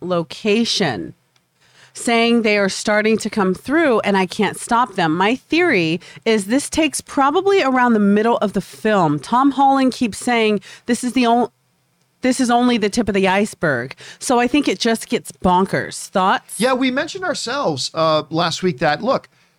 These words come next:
Speaker 2: we, everybody's under the impression that that shot, let me see if I can get the shot
Speaker 1: That's
Speaker 2: up
Speaker 1: the
Speaker 2: here. Uh, there it is. That that shot is from the big final climax battle of the movie. And, and,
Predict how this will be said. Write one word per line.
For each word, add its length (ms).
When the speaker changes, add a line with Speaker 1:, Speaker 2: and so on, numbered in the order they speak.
Speaker 2:
we, 240
everybody's 460
under 180
the 100
impression 680
that 180
that 240
shot, 480
let 100
me 80
see 160
if 100
I 120
can 380
get 200
the 120
shot 520
Speaker 1:
That's 100
Speaker 2:
up 60
Speaker 1:
the 80
Speaker 2:
here. 460
Uh, 1200
there 220
it 60
is. 160
That 160
that 240
shot 560
is 480
from 240
the 80
big 240
final 320
climax 540
battle 340
of 80
the 80
movie. 340
And, 140
and, 180